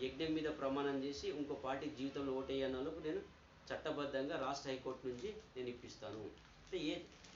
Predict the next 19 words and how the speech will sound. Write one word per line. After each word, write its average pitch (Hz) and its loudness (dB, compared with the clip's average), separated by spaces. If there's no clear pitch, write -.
ఈ, 147 -4
ఈ 151 -4
యొక్క 214 0
సుప్రీంకోర్టు 175 0
తీర్పు 151 -2
అనుసరించి 139 0
నలభై 151 0
ఒక్క 160 -2
ఐపీ 151 0
సెక్షన్ల 147 0
ప్రకారం 135 0
కేసులు 127 0
వేసి, 139 0
డిజాస్టర్ 160 0
మేనేజ్‌మెంట్ 139 4
యాక్ట్, 139 2
అఫిడవిట్ 151 0
యాక్ట్ 139 0
ప్రకారం 131 -2